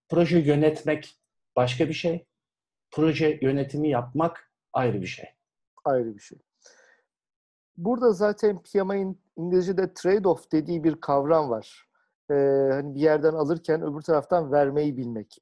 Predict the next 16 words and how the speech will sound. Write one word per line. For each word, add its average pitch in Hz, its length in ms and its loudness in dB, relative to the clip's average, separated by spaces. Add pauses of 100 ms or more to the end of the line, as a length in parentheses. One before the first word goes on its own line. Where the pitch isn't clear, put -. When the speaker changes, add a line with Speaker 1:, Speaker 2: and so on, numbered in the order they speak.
Speaker 2:
Biz 139 160 -6
bunları 143 300 -2
daha 139 200 2
ilerleyen 139 560 0 (280)
videolarımızda 139 640 0
daha 139 200 4
detaylı 139 400 0
anlatacağız 151 460 -2
aslında 175 280 -4
ama 175 220 2 (280)
belki - 340 -2
kısaca 190 440 0
burada 180 240 0
ondan 175 360 2
da 147 100 2
bahsedebiliriz. 147 880 0